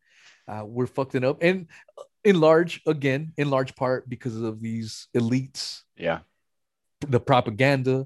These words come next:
Speaker 2: Mm-hmm.
Speaker 1: the brainwashing,
Speaker 2: Mm.
Speaker 1: all that shit.
Speaker 2: Hey,
Speaker 1: And so
Speaker 2: Weezy,
Speaker 1: at what cost?
Speaker 2: you remember growing up, um, uh, in the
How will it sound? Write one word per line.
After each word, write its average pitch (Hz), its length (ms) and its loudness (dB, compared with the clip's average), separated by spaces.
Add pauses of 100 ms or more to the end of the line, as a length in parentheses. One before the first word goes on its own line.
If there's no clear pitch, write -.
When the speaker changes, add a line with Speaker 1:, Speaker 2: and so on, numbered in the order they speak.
(280)
Speaker 2:
Mm-hmm. 90 260 -20
Speaker 1:
the 117 80 0
brainwashing, 123 920 2 (220)
Speaker 2:
Mm. 92 260 -16 (340)
Speaker 1:
all 139 180 6
that 120 140 2
shit. - 320 -6 (400)
Speaker 2:
Hey, 156 180 4
Speaker 1:
And 120 300 2
so 143 160 2
Speaker 2:
Weezy, 185 300 6
Speaker 1:
at - 40 4
what 139 220 2
cost? 127 500 -2 (140)
Speaker 2:
you - 100 -2
remember 185 300 2
growing 175 340 4
up, 156 180 4 (360)
um, 123 880 0 (1900)
uh, - 560 -4
in 117 140 -2
the 113 100 -2